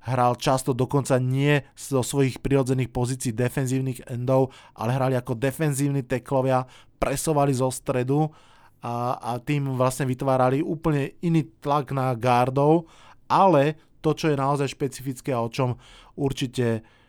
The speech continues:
hovorí veľká časť ligy v tejto chvíli, je,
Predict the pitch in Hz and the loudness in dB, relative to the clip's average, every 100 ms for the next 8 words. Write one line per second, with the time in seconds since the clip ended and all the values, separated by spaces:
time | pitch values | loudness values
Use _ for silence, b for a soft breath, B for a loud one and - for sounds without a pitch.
0 | b - 110 139 139 127 113 101 101 98 | b -8 0 4 4 4 2 -4 -12 -12
1 | 104 135 135 127 110 127 120 - 123 113 | 0 0 2 -2 0 2 0 0 -2 0
2 | 117 123 - 113 120 - 113 120 120 101 | -2 -4 -4 -4 -4 -6 -2 -2 0 0